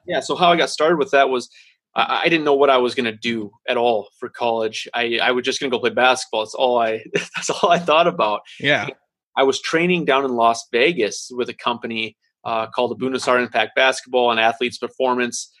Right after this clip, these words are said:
Speaker 1: And so I was going, I was saving my money. I'd go down there for ten days at a time and I would train. And I happened to get a really good trainer, and she was just phenomenal, you know, made me start seeing big picture, really got the best out of me.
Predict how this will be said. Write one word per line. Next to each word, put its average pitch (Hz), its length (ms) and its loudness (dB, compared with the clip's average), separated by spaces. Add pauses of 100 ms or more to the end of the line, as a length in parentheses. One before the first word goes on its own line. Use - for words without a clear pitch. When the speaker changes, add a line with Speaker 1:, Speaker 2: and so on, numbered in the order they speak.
(160)
Speaker 1:
And - 80 -10
so 123 60 2
I - 20 4
was 117 140 0
going, 165 240 0
I 113 80 -2
was 113 100 -8
saving 165 220 0
my 131 80 2
money. 131 240 2
I'd 117 100 0
go 127 140 2
down 123 180 2
there 117 160 0
for - 180 -10
ten 120 200 -6
days 117 240 -2
at 113 80 -2
a 107 40 -4
time 120 380 0
and 117 80 -2
I 107 80 0
would 110 160 -6
train. 120 540 -2 (400)
And 120 520 0 (540)
I 123 80 -2
happened 147 460 0
to 127 80 -8
get 117 320 0 (400)
a 131 160 0 (120)
really 175 240 4
good 123 360 4
trainer, 120 380 -2
and 110 80 -6
she 143 200 -2
was 123 260 -2
just - 400 -4
phenomenal, 113 880 -2
you 120 100 -6
know, 110 280 -4
made 143 260 2
me 135 120 0
start 123 540 0
seeing - 500 -4
big 117 220 2
picture, 117 500 0
really 117 220 2
got 113 220 0
the - 60 -10
best 107 360 -2
out 107 160 2
of 104 100 -8
me. 104 280 -4